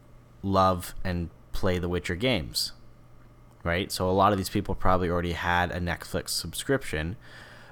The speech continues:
but in the odd time that, or the odd chance that someone didn't have a Netflix subscription, but they're huge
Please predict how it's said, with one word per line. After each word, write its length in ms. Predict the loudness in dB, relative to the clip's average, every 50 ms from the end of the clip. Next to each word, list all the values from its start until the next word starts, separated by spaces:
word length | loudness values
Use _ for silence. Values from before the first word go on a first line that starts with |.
| -18 -2 2
but 200 | 4 4 6 4
in 120 | 4 2
the 160 | 2 2 0
odd 400 | 0 2 4 6 6 4 4 0
time 520 | -2 -2 0 0 2 2 0 0 -2 -2 -2
that, 240 | -2 -2 -2 -2 -2
or 100 | -4 -4
the 180 | -6 -8 -8 -2
odd 220 | 0 0 0 0 0
chance 360 | -2 -2 0 -2 -2 -2 -2
that 300 | -2 0 -2 -2 -4 -4
someone 420 | -2 2 2 4 4 4 2 0 4
didn't 260 | 6 6 6 8 6
have 240 | 6 6 6 6 6
a 20 |
Netflix 360 | 2 0 -2 -2 -4 -6 -4
subscription, 580 | -2 -4 -4 -4 -4 -4 -6 -4 -4 -4 -2 -2
but 160 | -2 -4 -4
they're 140 | -4 -4 -4
huge 420 | 0 2 4 4 4 2 4 4